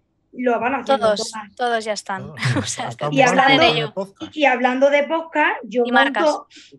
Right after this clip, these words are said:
Speaker 1: hablando de podcast, yo monto un podcast, eh, para la asociación en la que colaboro de contra el bullying.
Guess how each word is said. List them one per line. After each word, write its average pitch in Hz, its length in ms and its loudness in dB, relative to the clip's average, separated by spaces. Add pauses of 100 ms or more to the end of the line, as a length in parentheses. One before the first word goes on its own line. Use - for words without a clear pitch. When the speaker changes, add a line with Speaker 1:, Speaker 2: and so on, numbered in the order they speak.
Speaker 1:
hablando 226 400 -4
de 269 140 0
podcast, 277 500 -6
yo 240 180 -6
monto 269 340 -2
un 226 160 -8
podcast, 226 500 -8 (440)
eh, 226 640 -4
para 220 440 -4
la 220 140 -10
asociación 208 960 -12
en 226 140 -12
la 214 100 -10
que 220 160 -10
colaboro 202 520 -10
de 196 320 -12
contra 202 280 -14
el 185 60 -14
bullying. 240 300 -10